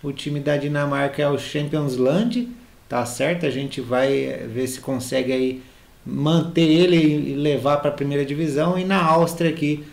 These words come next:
falta somente o Salzburgo pra gente investir, que tá na segunda divisão, né? Segunda divisão, já empatou o primeiro jogo ali, né?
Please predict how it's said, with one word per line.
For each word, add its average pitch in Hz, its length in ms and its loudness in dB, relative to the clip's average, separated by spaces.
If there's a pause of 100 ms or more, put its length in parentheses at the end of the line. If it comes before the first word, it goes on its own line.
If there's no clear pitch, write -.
(180)
falta 175 400 4
somente 175 600 4
o 160 100 4
Salzburgo 170 880 2
pra 147 160 2
gente 147 340 -2
investir, 143 520 0
que 175 60 -10
tá 160 120 -4
na 151 80 -4
segunda 151 280 -2
divisão, 147 480 -2
né? 165 220 -4 (400)
Segunda 208 480 4
divisão, 180 460 4
já 175 100 6
empatou 170 400 4
o - 20 2
primeiro 175 360 6
jogo 175 200 4
ali, 165 280 6
né? 175 300 2